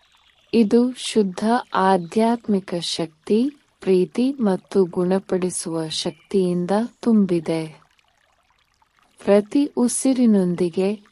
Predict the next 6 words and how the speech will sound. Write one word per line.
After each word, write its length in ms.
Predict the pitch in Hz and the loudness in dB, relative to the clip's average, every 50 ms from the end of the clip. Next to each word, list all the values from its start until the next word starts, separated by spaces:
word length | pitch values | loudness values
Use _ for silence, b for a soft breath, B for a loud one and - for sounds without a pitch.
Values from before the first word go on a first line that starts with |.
| _ _ - | _ _ 0
ಈ 120 | 226 262 277 | 2 4 4
ಶಕ್ತಿಯನ್ನು 880 | 285 - - - - 202 208 - _ - 226 214 202 190 185 185 196 220 247 269 294 _ - - | 2 2 0 0 0 -2 -2 -4 _ -2 0 2 2 2 2 2 2 2 0 -2 -4 _ -4 0
ಆಳವಾಗಿ 800 | 190 185 185 196 202 214 214 208 202 196 196 185 185 226 226 240 233 - | 0 2 2 4 2 2 2 2 2 0 0 -2 -2 -2 -2 -4 -4 -4
ಹೀರಿಕೊಳ್ಳಿ. 840 | - 226 208 202 196 185 165 - - 165 160 160 160 160 180 196 208 208 - _ _ _ _ _ _ _ _ _ _ _ _ _ _ _ _ _ _ _ _ _ _ _ _ _ _ _ _ 220 | -2 0 0 2 0 -2 -4 -6 -6 -6 -4 -4 -4 -4 -4 -4 -6 -8 -12 _ _ _ _ _ _ _ _ _ _ _ _ _ _ _ _ _ _ _ _ _ _ _ _ _ _ _ _ 4
ನಿಮ್ಮ 380 | 220 226 226 214 208 208 208 | 6 8 8 8 6 6 4
ಸಂಪೂರ್ಣ 840 | 202 - - - 214 214 220 226 233 - - 294 302 311 302 302 | 2 0 -2 0 4 4 4 4 2 2 2 4 4 6 4 4